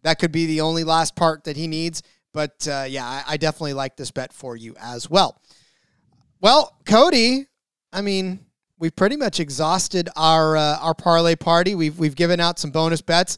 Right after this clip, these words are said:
I feel like this is a nice little quaint episode for a Friday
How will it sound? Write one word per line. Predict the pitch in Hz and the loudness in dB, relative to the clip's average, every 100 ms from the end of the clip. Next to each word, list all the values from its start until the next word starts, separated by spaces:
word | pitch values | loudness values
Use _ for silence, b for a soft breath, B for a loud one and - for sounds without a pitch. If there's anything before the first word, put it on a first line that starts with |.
| _ _ _ - | _ _ _ -18
I | |
feel | 151 269 | -2 2
like | 330 220 | 2 2
this | 226 220 | 0 0
is | 208 | -2
a | 196 | 0
nice | 185 233 240 | 2 2 4
little | 247 | 4
quaint | - - 233 226 | 4 0 -4 0
episode | 208 - 196 175 160 151 151 _ _ _ | -2 0 -2 0 0 0 -6 _ _ _
for | 185 | 2
a | 208 | 2
Friday | - 220 202 180 160 170 | 4 6 6 4 2 -2